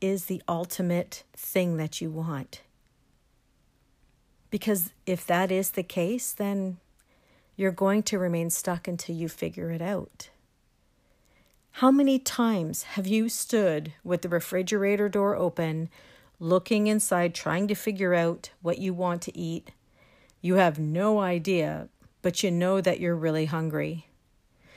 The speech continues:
Well, the same thing goes when we talk about your life. You're just going to stand there wondering if you honestly have no idea what it is that you really, really want. So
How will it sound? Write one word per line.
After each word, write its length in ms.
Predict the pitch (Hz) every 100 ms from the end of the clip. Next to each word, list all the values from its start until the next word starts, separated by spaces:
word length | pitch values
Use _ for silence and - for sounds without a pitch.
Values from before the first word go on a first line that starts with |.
| - _ -
Well, 100 | 202
the 140 | 190
same 340 | - 214 220
thing 320 | 240 - 226 220
goes 420 | 185 175 190 -
when 120 | 175
we 100 | 170
talk 380 | - - 160 -
about 320 | 170 165 165
your 140 | 170
life. 520 | 156 175 170 - - - _ _ _
You're 140 | 202
just 420 | 160 - 208 214
going 320 | - 196 190 185
to 140 | -
stand 480 | - - 190 196 202
there 240 | 208 214
wondering 800 | 214 233 285 247 190 180 170 175 - - - - _
if 200 | 175 -
you 140 | 160 -
honestly 520 | 190 196 214 - 190
have 200 | 170 156
no 400 | 165 180 190 202
idea 400 | 202 190 175 180
what 260 | 160 160 170
it 140 | 190
is 220 | 175 165 165
that 120 | 170
you 140 | 170
really, 320 | 175 180 160
really 240 | 160 160 160
want. 520 | 151 151 151 - - - _ _ _ _ _ _ _ _ _ _ _ _ _ _ - - - _
So 340 | - 277 269